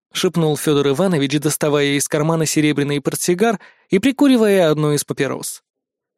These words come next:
Хотелось верить, что это именно так, потому что все это мне начало изрядно надоедать. Мы теряли время. Основная информация получена, а значит, больше здесь делать нам нечего.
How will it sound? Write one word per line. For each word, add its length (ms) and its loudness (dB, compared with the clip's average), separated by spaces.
Хотелось 460 2
верить, 320 4
что 240 2
это 180 4
именно 480 0
так, 340 -6
потому 320 -2
что 140 -4
все 260 0
это 180 0
мне 200 -6
начало 460 -2
изрядно 540 -2
надоедать. 680 -4
Мы 180 4
теряли 340 4
время. 540 -2
Основная 640 0
информация 580 0
получена, 560 2
а 140 2
значит, 340 2
больше 400 2
здесь 280 2
делать 320 2
нам 240 -4
нечего. 500 -12